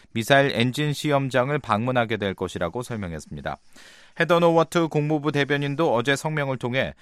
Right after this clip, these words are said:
김 위원장이 풍계리 핵실험장의 불가역적인 폐기를 확인하기 위해 검증단을 초청하기로 했다고 밝혔습니다.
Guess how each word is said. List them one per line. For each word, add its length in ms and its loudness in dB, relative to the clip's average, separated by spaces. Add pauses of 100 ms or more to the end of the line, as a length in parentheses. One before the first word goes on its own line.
(240)
김 160 -2
위원장이 540 2
풍계리 440 -2
핵실험장의 800 0
불가역적인 840 2
폐기를 500 -4
확인하기 420 -2
위해 260 0 (260)
검증단을 760 0
초청하기로 680 -4
했다고 460 -4
밝혔습니다. 680 -12